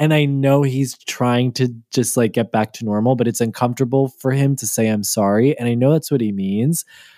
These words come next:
but it's like, "My guy, <sighs> you just say you're sorry. It's okay. It's okay to say you're upset."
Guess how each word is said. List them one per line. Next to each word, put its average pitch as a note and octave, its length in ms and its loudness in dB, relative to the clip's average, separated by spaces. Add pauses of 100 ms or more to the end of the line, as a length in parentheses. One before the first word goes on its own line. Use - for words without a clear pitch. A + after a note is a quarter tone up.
(360)
but C3+ 420 2
it's - 300 -4
like, A2+ 400 0 (840)
"My A#2 220 0
guy, G#2 520 0 (220)
<sighs> - 200 -18
you A2+ 380 -2 (120)
just A2 420 0
say A2+ 200 0
you're G#2+ 140 0
sorry. G#2+ 680 2 (260)
It's A2+ 220 0
okay. A2 680 0 (200)
It's - 160 0
okay B2+ 220 0
to C3 80 2
say B2+ 180 -2
you're B2+ 120 4
upset." A2+ 540 -2